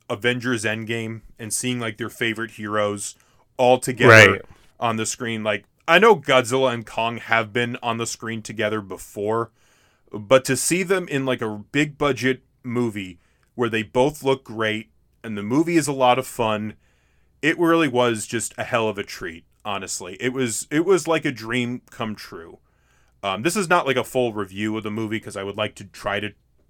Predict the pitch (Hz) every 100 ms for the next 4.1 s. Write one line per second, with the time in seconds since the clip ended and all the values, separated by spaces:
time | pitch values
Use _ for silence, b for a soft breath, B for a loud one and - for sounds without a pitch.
0 | _ 131 120 - - 131 - 123 117 113
1 | - 139 147 147 143 131 123 127 123 131
2 | - - 123 101 - 180 185 190 185 170
3 | - 127 120 104 95 - 110 107 101 92
4 | 90